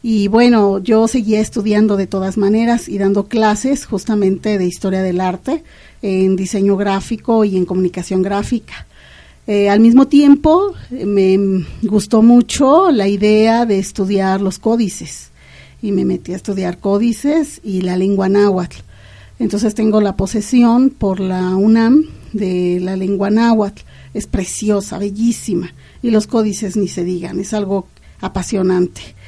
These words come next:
Entonces me encantó, al mismo tiempo que estaba estudiando eso, estaba estudiando historia, vi la necesidad de sustentar mi trabajo, entonces estudié historia de prehispánica y Mesoamérica, Mesoamérica uno, dos, y después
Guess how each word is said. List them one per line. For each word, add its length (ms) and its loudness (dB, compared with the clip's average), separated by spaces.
Entonces 320 0
me 100 6
encantó, 480 2
al 100 6
mismo 240 6
tiempo 360 2
que 80 -6
estaba 220 -4
estudiando 440 -2
eso, 240 -4
estaba 260 -4
estudiando 380 -4
historia, 340 0
vi 100 2
la 120 2
necesidad 720 -2
de 180 2
sustentar 720 0
mi 100 2
trabajo, 680 -2
entonces 420 -2
estudié 360 -2
historia 760 -2
de 440 2
prehispánica 760 0
y 100 0
Mesoamérica, 760 0
Mesoamérica 540 0
uno, 400 4
dos, 360 2
y 100 0
después 680 2